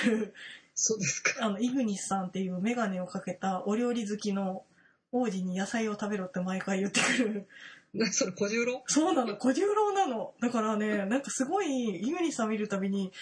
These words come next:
Speaker 2: あ、小十郎だって思ってね、なんか主従っていいなって。
Speaker 1: それ、
Speaker 2: うん。
Speaker 1: 政子っていうか、小政っていうかが、こう、フラッシュバックしてるんじゃないの？
Speaker 2: そう。で、もう一人いるのが、グラディオラスっていう人が、あの、まあ、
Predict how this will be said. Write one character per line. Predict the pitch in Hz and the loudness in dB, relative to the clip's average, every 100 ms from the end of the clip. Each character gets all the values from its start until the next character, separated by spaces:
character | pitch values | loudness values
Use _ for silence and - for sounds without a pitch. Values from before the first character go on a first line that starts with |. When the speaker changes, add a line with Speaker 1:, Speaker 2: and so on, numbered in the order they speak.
| - - | -14 -4
Speaker 2:
あ、 | - - | -2 0
小 | - | 0
十 | 269 294 | 2 2
郎 | 320 | 2
だ | 320 330 | 0 -2
っ | - | -2
て | 202 | -2
思 | 190 | -2
っ | - | -2
て | |
ね、 | 190 190 190 | -2 -2 -2
な | 202 | -2
ん | |
か | 185 | -2
主 | - 214 | -2 -2
従 | 196 226 | 0 -2
っ | |
て | - | 0
い | 247 254 | 0 0
い | |
な | 196 208 | -2 -4
っ | 214 | -8
て。 | - - - _ _ _ _ - - - - | -10 -10 -12 _ _ _ _ -16 -14 -14 -6
Speaker 1:
そ | - | -2
れ、 | 180 175 170 170 170 | 0 0 0 0 -2
Speaker 2:
う | 208 190 | -2 2
ん。 | 185 | 2
Speaker 1:
政 | 180 247 - | 2 -2 -2
子 | 269 | -4
っ | 269 | -2
て | - | -2
い | 226 | 0
う | |
か、 | 185 | 0
小 | 196 | 0
政 | 208 - - | 0 0 0
っ | - | 0
て | |
い | 247 | -2
う | 311 | 0
か | 233 | 0
が、 | 180 170 | -2 -6
こ | - 185 | -4 -4
う、 | |
フ | 214 | -2
ラ | 233 | -4
ッ | |
シ | 262 | -4
ュ | |
バ | 262 | -6
ッ | |
ク | - | -8
し | - | -4
て | 202 | -2
る | 190 | -2
ん | |
じ | 180 | -2
ゃ | |
な | 180 | -2
い | 233 | -2
の？ | |
Speaker 2:
そ | 214 202 185 | -2 -2 -2
う。 | |
で、 | 233 285 | 0 0
も | 262 403 | 0 -2
う | |
一 | 453 494 | -2 -2
人 | 427 311 | 0 0
い | |
る | 269 269 | 0 0
の | 233 | 0
が、 | 254 370 359 - - - - | 0 0 2 -2 -6 -20 -4
グ | 254 | 0
ラ | 339 | 0
デ | 359 | -2
ィ | 370 | -2
オ | |
ラ | 320 202 | 0 -2
ス | 196 | -4
っ | |
て | 180 - | -8 -6
い | 185 | -6
う | 180 185 | -4 -6
人 | 185 - 196 | -6 -6 -2
が、 | 262 330 247 - - - | 0 0 0 -4 -16 -8
あ | 208 | -2
の、 | 202 196 190 190 190 - | -2 0 -2 -4 -6 -2
ま | 285 302 | 0 0
あ、 | - | -2